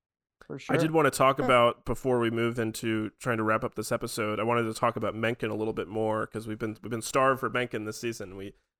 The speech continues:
Speaker 2: and we get a, a lot more of him in this episode, but I thought it was so fascinating the way that he actually says relatively little in this episode. Like, he's mostly there for,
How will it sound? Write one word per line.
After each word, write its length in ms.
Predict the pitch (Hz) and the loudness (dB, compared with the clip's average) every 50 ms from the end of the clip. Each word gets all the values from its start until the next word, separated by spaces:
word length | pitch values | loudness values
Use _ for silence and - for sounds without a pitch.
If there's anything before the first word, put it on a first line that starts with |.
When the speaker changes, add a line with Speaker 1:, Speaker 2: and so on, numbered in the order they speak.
| _ | _
Speaker 2:
and 80 | - 120 | -6 -6
we 80 | 120 117 | -4 0
get 200 | - 127 120 120 | 2 2 2 2
a, 120 | 117 - | 2 0
a 40 | 110 | 0
lot 260 | 110 110 120 123 - | 2 2 2 2 2
more 220 | 113 113 117 120 120 | 0 0 0 2 0
of 100 | 113 - | 0 -2
him 140 | 120 104 104 | -4 -8 -8
in 80 | 101 | -6
this 160 | 101 101 - | -8 -6 -4
episode, 400 | 113 110 - 113 - - 104 101 | -6 -6 -6 -8 -8 -6 -6 -6
but 60 | 104 107 | -6 -6
I 40 | |
thought 140 | 104 135 139 | -2 -2 0
it 60 | 147 | 0
was 120 | 139 123 - | 0 -2 -2
so 120 | - 123 | -2 -2
fascinating 640 | 113 - 113 110 117 113 - - 113 110 107 104 101 | 0 0 0 0 0 -2 -4 -6 -6 -6 -6 -6 -6
the 80 | 87 | -6
way 120 | 95 110 107 | -4 -4 -4
that 140 | 104 - | -6 -8
he 400 | - - 113 110 110 107 110 117 _ _ _ _ _ _ _ - | -10 -8 -8 -6 -4 -4 -6 -8 _ _ _ _ _ _ _ -2
actually 380 | 123 127 - - - 170 170 160 | -2 -2 0 0 -2 -2 -2 -2
says 580 | - - - - - 123 123 139 143 151 139 139 | -4 -6 -6 -2 2 2 4 4 2 0 -2 -4
relatively 600 | 117 117 110 117 123 120 - 135 120 127 120 113 | -2 -2 0 0 -2 -2 -4 -6 -4 -4 -4 -2
little 440 | 107 107 110 107 113 127 151 180 202 | -2 -2 -4 -4 -4 -4 -6 -6 -8
in 100 | 185 139 131 | -10 -8 -8
this 140 | 123 - | -6 -6
episode. 360 | 120 110 - 143 - 190 190 190 | -6 -6 -6 -8 -8 -8 -8 -8
Like, 100 | 151 - | -8 -8
he's 160 | 113 107 - | -10 -10 -8
mostly 360 | 110 113 113 113 - 131 117 | -6 -6 -4 -4 -4 -4 -4
there 200 | 110 107 110 123 | -2 0 0 0
for, 220 | - - 117 113 | -2 -4 -8 -12